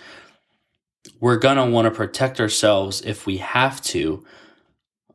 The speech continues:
but <sighs> it's quite frustrating that the entire world can't come together and be on the same page about how bad nuclear weapons are for the environment.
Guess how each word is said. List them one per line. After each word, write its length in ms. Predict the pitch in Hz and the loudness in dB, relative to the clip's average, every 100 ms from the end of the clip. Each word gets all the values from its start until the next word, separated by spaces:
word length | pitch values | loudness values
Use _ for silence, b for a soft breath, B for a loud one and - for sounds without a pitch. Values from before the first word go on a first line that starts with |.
| _ _ _ _ _ _ _ _ _ _ | _ _ _ _ _ _ _ _ _ _
but 400 | 117 113 - _ - | 2 2 -4 _ -10
<sighs> 420 | - - - - | -8 -8 -10 -10
it's 180 | 120 - | -6 -6
quite 340 | - 139 - | -2 -2 0
frustrating 720 | - 127 - - 104 101 104 | -2 -2 0 2 2 2 0
that 180 | 98 - | -4 -2
the 140 | 101 | -2
entire 420 | 98 - 101 95 | -2 -2 -2 -2
world 320 | 95 98 98 - | 0 0 -2 -2
can't 240 | 101 - | -4 -4
come 200 | - 98 | -6 -6
together 600 | 95 98 101 95 92 - - | -4 0 0 0 -4 -6 -6
and 340 | 101 95 92 | -4 -4 -2
be 100 | 104 | 0
on 140 | 95 | 0
the 60 | 92 | -2
same 260 | - 92 92 | -4 -4 -2
page 300 | 123 120 101 | 0 2 2
about 240 | 98 80 | 0 0
how 180 | 107 98 | -2 -2
bad 320 | - 101 92 | 0 0 0
nuclear 400 | 92 95 90 87 | -4 -2 -2 0
weapons 400 | 90 90 85 87 | 0 -2 -4 -2
are 140 | 64 | -4
for 120 | - - | -4 -6
the 140 | - | -6
environment. 640 | 76 90 85 64 - - | -4 0 0 0 -4 -10